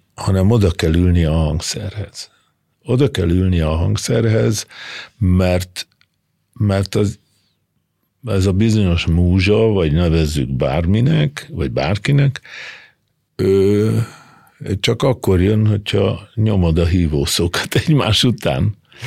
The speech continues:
És hogyha ott kattognak a hívószók a billentyűkön, akkor előbb-utóbb lehet, hogy abból lesz valami. Lehet, hogy másnap meghallgatod, és a hajad az égnek áll, hogy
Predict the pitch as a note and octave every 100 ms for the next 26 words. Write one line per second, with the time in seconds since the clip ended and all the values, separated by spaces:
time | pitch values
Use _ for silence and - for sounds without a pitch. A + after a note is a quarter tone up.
0 | E3 - - - - G2+ G2+ - A#2 B2
1 | B2+ C#3+ - C3+ B2 G#2 E2+ F#2 F2 G2+
2 | G2 A2 F#2 E2 E2+ - - F#2 D2+ F#2+
3 | B2 C#3+ C3+ B2+ - C3 A2+ G2+ A2+ A2
4 | F#2+ E2 F2 G#2 G#2+ A2 G#2+ G#2+ F2+ G2+
5 | - G2+ G#2 G#2 G#2 G#2+ G#2 E2+ - E2
6 | C#2+ C#2+ D2+ C3 D#3+ A2 - A#2+ B2+ A2
7 | - F#2+ A2 G#2 - A2 G#2+ G#2+ - G#2+
8 | A2 - A#2 G#2 D#2+ F#2+ F2+ G2 D2+ D2+
9 | - D#2+ F2+ D#2